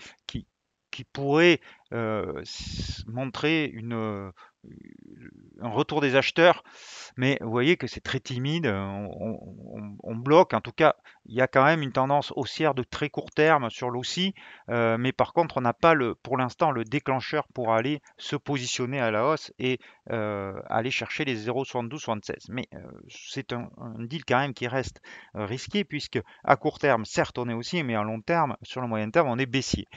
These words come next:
Et donc, cette zone de zéro soixante-douze, soixante-seize, on va avoir du mal à la dépasser. À mon avis,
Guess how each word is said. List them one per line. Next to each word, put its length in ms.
Et 100
donc, 200
cette 260
zone 420
de 160
zéro 220
soixante-douze, 300
soixante-seize, 540
on 80
va 140
avoir 260
du 160
mal 320
à 100
la 120
dépasser. 420
À 60
mon 120
avis, 280